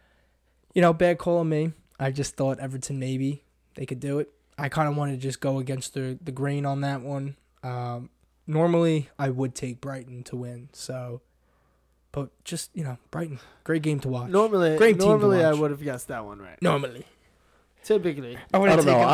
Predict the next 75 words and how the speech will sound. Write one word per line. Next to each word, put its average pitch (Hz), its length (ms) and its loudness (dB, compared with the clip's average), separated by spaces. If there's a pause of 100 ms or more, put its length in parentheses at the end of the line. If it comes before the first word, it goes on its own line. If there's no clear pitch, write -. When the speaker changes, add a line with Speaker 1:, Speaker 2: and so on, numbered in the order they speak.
(180)
Speaker 3:
I, 185 60 4
I 190 40 6
wanna 202 180 4
have 208 100 8
faith. 185 100 2
Speaker 1:
one - 20 6
and - 20 -
a 165 40 8 (120)
half 147 260 6
Speaker 3:
I 151 140 6
wanna 147 80 6
Speaker 1:
to 139 80 4
Speaker 3:
have 117 120 0
faith 113 300 -2
in 107 60 -8
Super 95 280 -10
Frank 104 320 -8
and 104 80 -6
Everton. 104 400 -8
Like, 101 160 -10
come 120 200 -8
on. 98 260 -8 (160)
Speaker 1:
Yeah, 135 120 -4
Speaker 3:
Like, 123 80 -4
Speaker 1:
I - 20 2
Speaker 3:
I 135 100 0
wa-, 139 80 0
Speaker 1:
know. 120 60 -8
Speaker 3:
I 151 80 0
do 139 200 2
wanna 127 200 4
root 123 220 0
for - 120 -10
them. 117 220 -2
I 110 40 2
want 110 200 0
them 107 100 -6
to - 60 -4
Speaker 2:
I - 100 0
Speaker 3:
do 107 80 4
well. 202 260 2
Speaker 2:
want - 100 -2
to 196 200 2
also, 151 460 -4 (120)
Speaker 1:
Yeah. 139 160 -8
Speaker 2:
but 147 360 -4 (120)
I, - 40 -10
I 156 240 -6
Speaker 3:
But 170 80 4
the - 60 0
Speaker 2:
just 123 120 2
think - 0 -
they - 60 -2
Speaker 3:
facts 123 300 4
Speaker 2:
just - 40 0
Speaker 3:
are 117 40 0
Speaker 2:
don't 113 140 2
Speaker 3:
just, 110 140 2
Speaker 2:
look 170 160 0
Speaker 3:
it's 117 100 -4
Speaker 2:
it. 156 60 0
Speaker 3:
so 113 320 0
hard 101 380 -6
to. 101 280 -6 (180)
Speaker 2:
They 147 140 -8
don't 156 160 0
Speaker 1:
Facts 175 240 -2
Speaker 2:
look - 20 4
Speaker 3:
They 131 40 6
Speaker 2:
it. 151 200 2
Speaker 3:
make - 80 -2
it 135 60 0
Speaker 1:
facts. 123 120 -2
Speaker 3:
so 135 200 0
difficult. 110 720 -6